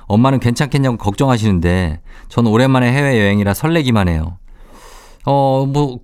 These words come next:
그 괜찮죠. 예, 다녀오시고 유럽에. 근데 유럽 가면은 이제 어디 가시나? 아, 거기는 영어가 뭐, 뭐 공용어 뭐긴 하지만 막 프랑스 같은 데 가면은 그 사람들 영어 안 쓰거든요. 어, 그래서 그런 데 가셨을 때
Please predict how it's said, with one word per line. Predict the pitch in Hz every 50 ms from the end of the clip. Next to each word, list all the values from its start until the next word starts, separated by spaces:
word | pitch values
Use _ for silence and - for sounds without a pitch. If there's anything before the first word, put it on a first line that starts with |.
| _
그 | - - 180 175 -
괜찮죠. | - 143 156 147 220 214 196 170 - 143 135 156 165 135
예, | 120 113 113 104
다녀오시고 | 80 98 107 120 123 110 101 87 98 95 95 95 95 101 101 98
유럽에. | 104 110 110 98 101 98 95 - - - - - - - - - -
근데 | - - 139
유럽 | 123 123 143 170 180 175
가면은 | 175 165 165 160
이제 | 143 127
어디 | 113 95 104 127 147 175
가시나? | 165 156 127 117 123 107 90 82 95 123 143 -
아, | - 101 101 104 110 110 104 90
거기는 | - 131 143 160 156 139 107 -
영어가 | 95 98 113 139 160 165 156 151 147 135 123 - - - - - -
뭐, | 101 98 113 110 104
뭐 | 104 110 104
공용어 | - 123 131 135 135 135 131 127 123 120 110 - - 101 107 107 110
뭐긴 | 113 107 113 110 110 120 120
하지만 | 123 117 120 120 120 - - - - - - - -
막 | - 117 -
프랑스 | - 196 202 196 180 190
같은 | 185 175 - 165 143
데 | 131
가면은 | 120 117 113 117 117 113 98 95 - - -
그 | - 110
사람들 | 123 135 143 131 123 95
영어 | 82 90 113 131 113
안 | 90 87 92
쓰거든요. | - 156 139 117 98 90 85 82 78 85 139 147 - - - - - - - - - - - - - -
어, | 107 101 107 107 101 92 87 82 82 90 92
그래서 | 104 110 101 101 95 - - - -
그런 | - - 131 135 139 139
데 | 127 135
가셨을 | 123 120 107 107 120 110 - 110 104
때 | - - 127 113 87 82 -